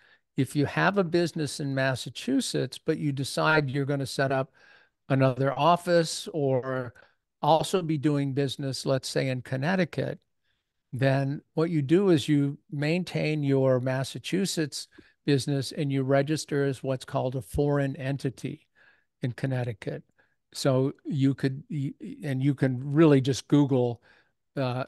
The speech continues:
i-, i-, if you're just going to that state, go to NOLO and put in, uh, "set up L L C in Connecticut," let's say. Um, and you can also just Google, uh, "set up foreign entity in Connecticut," let's say, and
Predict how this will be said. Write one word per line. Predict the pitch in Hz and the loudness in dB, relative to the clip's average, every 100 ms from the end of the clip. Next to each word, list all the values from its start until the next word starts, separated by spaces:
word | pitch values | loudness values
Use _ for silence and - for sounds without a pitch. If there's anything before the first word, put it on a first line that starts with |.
| - | -10
i-, | 254 98 - | -10 -10 -10
i-, | 92 - - | -12 -12 -6
if | 175 139 | -2 2
you're | 151 | 4
just | 135 180 - | 6 4 6
going | 180 175 | 4 6
to | 151 | 4
that | 143 139 - | 2 0 -2
state, | - 165 160 - | 0 2 2 2
go | 147 147 | 2 2
to | 147 | 2
NOLO | 143 143 147 147 | 2 2 2 -2
and | 139 | -4
put | 120 143 135 | -2 -2 -2
in, | 135 135 - _ _ - | -4 -6 -10 _ _ -8
uh, | 123 123 123 - | -2 0 -2 -4
"set | - - 156 | -2 4 8
up | 156 - | 8 4
L | 160 147 | 2 4
L | 139 135 | 4 2
C | - 143 135 | -2 -4 -4
in | 131 127 | -4 -6
Connecticut," | - 135 131 127 - 135 | -4 0 0 -2 -6 -8
let's | 127 120 - | -8 -10 -10
say. | - 127 120 131 _ _ _ _ _ - | -8 -8 -8 -12 _ _ _ _ _ -4
Um, | 131 127 127 - _ _ - | -2 -2 -4 -10 _ _ -6
and | 143 139 | -4 -4
you | 156 147 147 | -2 -2 0
can | 139 135 - - | -2 -4 -8 0
also | 147 156 - 143 | 2 2 2 0
just | 131 135 | 0 -6
Google, | - 139 131 135 143 _ - _ _ | -4 -2 -2 -4 -8 _ -20 _ _
uh, | 135 127 131 - _ | -4 -2 -4 -8 _
"set | - - 156 160 | -8 0 4 6
up | 156 - | 4 0
foreign | 156 151 143 143 | 0 2 2 0
entity | 139 135 - 127 131 123 | -4 -6 -6 -6 -4 -4
in | 120 | -6
Connecticut," | 117 131 123 120 120 - 143 | -4 -4 -2 -4 -6 -8 -8
let's | 123 123 | -8 -8
say, | - 131 | -4 -2
and | 131 | -2